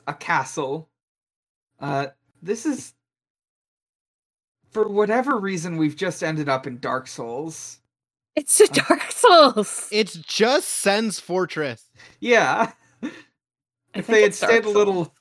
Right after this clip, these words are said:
Speaker 1: if they had stayed a little
Speaker 3: This is
Speaker 1: longer, they would have been hit by some boulders or, or f-,
Speaker 3: S-,
Speaker 1: fought some
Speaker 3: see
Speaker 1: snake
Speaker 3: some
Speaker 1: men.
Speaker 3: snake people.
Speaker 1: Yeah.
Speaker 3: They're saying this is the Dark Souls of Sonic the Hedgehog.
Speaker 1: This really is the Dark Souls of Sonic the Hedgehog.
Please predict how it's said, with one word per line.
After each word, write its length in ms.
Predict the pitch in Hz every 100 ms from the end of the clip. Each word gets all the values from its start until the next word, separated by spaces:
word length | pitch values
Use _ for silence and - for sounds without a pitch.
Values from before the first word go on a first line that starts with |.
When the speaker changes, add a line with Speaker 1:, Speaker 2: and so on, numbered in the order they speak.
| _ _ _ _ _ _ _
Speaker 1:
if 80 | 180
they 100 | 208
had 100 | 185
stayed 340 | - - 233
a 40 | 208
little 240 | 202 185
Speaker 3:
This 80 | 165
is 20 |
Speaker 1:
longer, 400 | 170 170 151 160
they 160 | 147 156
would 80 | 151
have 140 | 139
been 180 | 160 151
hit 300 | 143 160 156
by 100 | 143
some 200 | 135 147
boulders 720 | 135 143 139 135 131 127 131
or, 420 | 131 117 117 123 - - - _ _
or 320 | - 131 135 139 _ _ _
f-, 240 | - -
Speaker 3:
S-, 160 | 175 -
Speaker 1:
fought 220 | 165 160
some 100 | 165
Speaker 3:
see 180 | 156 175
Speaker 1:
snake 100 | 165
Speaker 3:
some 120 | 156
Speaker 1:
men. 100 | 151
Speaker 3:
snake 300 | 147 131 139 -
people. 400 | 127 123 123 -
Speaker 1:
Yeah. 480 | - 139 123 131 156 _ _ _ _ _ _ _ _ _
Speaker 3:
They're 140 | 160 165
saying 320 | - 202 226
this 160 | 247 294
is 120 | 220
the 100 | 202
Dark 260 | 143 127
Souls 280 | - 147 135
of 100 | 127
Sonic 320 | - 123 123
the 100 | -
Hedgehog. 500 | 123 110 107 104 131
Speaker 1:
This 600 | 139 - _ _ _ - 208
really 400 | 202 202 180 165
is 200 | 139 139
the 100 | 147
Dark 300 | 147 135 135
Souls 320 | 147 127 135
of 60 | 131
Sonic 380 | - 135 120 -
the 80 | 131
Hedgehog. 760 | 127 123 - 127 127 131 156